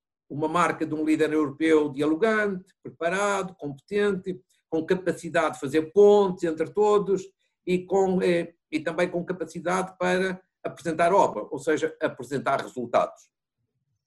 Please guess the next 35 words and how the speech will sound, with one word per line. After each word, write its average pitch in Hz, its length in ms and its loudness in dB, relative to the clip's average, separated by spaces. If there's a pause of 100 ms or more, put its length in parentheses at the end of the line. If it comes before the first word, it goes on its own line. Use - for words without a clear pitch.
Porque, 165 220 -2
evidentemente, 190 760 0
isso 180 140 -8
é 190 60 0
importante 185 480 -2
para 156 100 -4
deixar 147 260 -2
um, 156 140 -4 (180)
um 131 140 -10
lastro 156 480 -2
para 147 400 0 (200)
a 147 100 0
sua 160 380 -4
ambição 147 440 -4
futura, 175 600 0 (280)
independentemente 147 760 -2
depois 147 280 -6
de 139 100 -4
a - 60 -4
conseguir 143 400 -4
ou 135 100 -2
não 135 220 -2
alcançar. 101 500 -8 (200)
Ou 190 100 -2
seja, 185 260 2
este 190 140 -2
é 202 60 2
um 190 60 0
daqueles 185 320 2
momentos, 175 640 0 (840)
às - 160 -6
vezes 131 160 -4
acontece 151 560 -2
na 143 80 -2
vida, 165 420 0